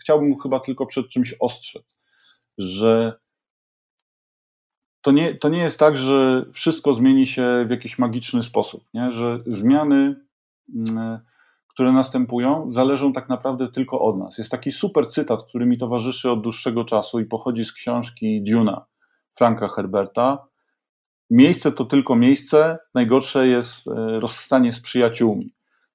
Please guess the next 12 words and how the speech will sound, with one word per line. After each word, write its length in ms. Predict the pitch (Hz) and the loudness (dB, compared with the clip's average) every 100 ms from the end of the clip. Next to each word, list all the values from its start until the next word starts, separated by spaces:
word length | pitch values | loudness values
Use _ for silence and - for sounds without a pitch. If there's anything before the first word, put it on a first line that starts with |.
| - | -2
I 100 | 123 | 2
że 300 | 117 139 139 | 4 4 4
należy 320 | 131 143 147 156 | 4 4 4 0
o 40 | |
tym 140 | 143 | -2
pamiętać, 640 | 131 143 156 147 - - 120 | 0 0 2 0 -2 -8 -2
nie? 140 | 127 | -2
Że 380 | 117 123 123 120 _ _ _ _ _ _ _ _ _ _ | 0 -2 -2 -6 _ _ _ _ _ _ _ _ _ _
my 180 | 127 147 | 6 6
możemy 360 | 165 147 156 139 | 6 2 2 2
zmienić 420 | 151 151 139 - | 2 0 0 4
miejsce, 720 | 127 113 113 - 131 151 | 4 4 0 0 4 4